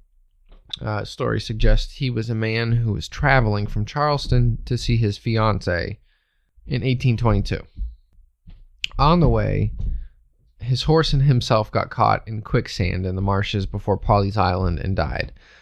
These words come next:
So there were some that said, um, again, this is, like, the most popular, right? Or the most common folklore, at least. Some, some say that it, he, um, like, got bucked off his horse and got knocked out and then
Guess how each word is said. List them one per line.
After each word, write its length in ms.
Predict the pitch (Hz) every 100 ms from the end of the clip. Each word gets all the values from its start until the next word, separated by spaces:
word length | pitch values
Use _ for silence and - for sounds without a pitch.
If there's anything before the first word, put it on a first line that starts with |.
| _
So 120 | -
there 100 | 151
were 80 | 135
some 260 | 127 175 165
that 160 | 117
said, 440 | - 120 113 104 - - _
um, 380 | - 117 98 73
again, 260 | - 120 98
this 120 | 107
is, 140 | 110 104
like, 140 | 98
the 80 | 98
most 220 | 98 -
popular, 460 | - 65 - - -
right? 220 | 98 98 - - _ _ _ _ _ _ _ _ _ _ _ _ _ _ _ _ -
Or 60 | 113
the 80 | 104
most 200 | 95 -
common 580 | - 117 90 67 65
folklore, 560 | - - - - 90 73
at 100 | 73
least. 400 | 98 101 - 135
Some, 340 | - 139 127 117
some 240 | 139 123
say 220 | - 113
that 180 | 107 101
it, 100 | 101 - -
he, 640 | 113 113 104 98 98 107 _ - -
um, 320 | 113 76 67 - - -
like, 140 | 107
got 200 | 104 101
bucked 240 | 98 104 110
off 160 | 104
his 100 | 107 -
horse 400 | 107 107 104 104
and 160 | 104
got 180 | 98 82
knocked 280 | 98 101 98
out 240 | 98 95
and 180 | 95 92
then 260 | 92 98